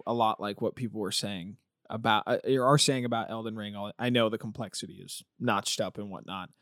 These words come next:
but, um, yeah, no, I mean, the game looks phenomenal, and don't ever watch a speedrunner play it. I'm just gonna tell you that right now, Cameron. It is, um, I, I've been watching a couple people play the game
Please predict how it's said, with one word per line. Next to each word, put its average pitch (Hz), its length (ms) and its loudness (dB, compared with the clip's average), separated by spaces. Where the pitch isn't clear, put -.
but, 127 260 10
um, 104 440 0
yeah, 160 260 10
no, 135 180 6
I 123 60 6
mean, 127 140 2
the 123 80 0
game 135 260 4
looks - 320 2
phenomenal, 113 800 0
and 107 460 -4
don't 156 240 8
ever 156 240 6
watch 147 380 2
a - 80 -4
speedrunner 131 580 4
play 113 220 -2
it. 95 100 -10
I'm 123 160 -2
just 117 120 -2
gonna 127 120 0
tell 127 120 2
you 123 100 2
that 117 80 2
right 113 180 -4
now, 110 340 -6
Cameron. 107 320 -8
It 143 140 6
is, 131 340 6
um, 120 440 4
I, 151 300 8
I've 147 180 6
been 147 160 6
watching 151 380 6
a 147 80 6
couple 143 360 8
people 143 360 4
play 139 260 4
the 131 140 4
game 127 400 2